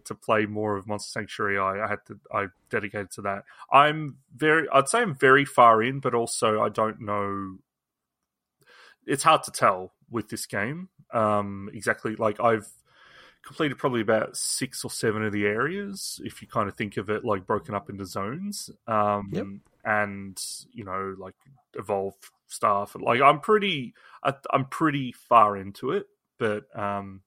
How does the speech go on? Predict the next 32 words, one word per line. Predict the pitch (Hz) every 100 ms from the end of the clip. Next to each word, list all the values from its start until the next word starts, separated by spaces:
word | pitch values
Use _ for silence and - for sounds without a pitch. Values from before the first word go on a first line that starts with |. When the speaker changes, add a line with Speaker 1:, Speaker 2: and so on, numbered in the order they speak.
| 117
Speaker 1:
yeah, | 143 - _
I'm | 110
keen | - 117 107
to | 113
hear | 117 117
what | 113 -
you |
think. | - 95 143 _ _ _ _ _ _ _ _ - - -
Speaker 2:
Yeah, | 320 120
so, | 107 143
like, | 139 135 131
and, | 151 151
and | 143 143
we |
should | 143 -
probably | 151 135 110
provide | 101 - 101 101
the | 98
context. | - 110 - -
So | 110
this | 113
game, | 113 104 101 98 - - - _
uh, | 113
indie | 107 - 123 117
game | 110 104
coming | 104 107 104
out | 101 101
of | 101 101
Moirai | 113 107 107 104 101 101 101 98 95
Studios | - - - 107 107 104 104 107 104 139
or | 117
Games, | 101 101 104 101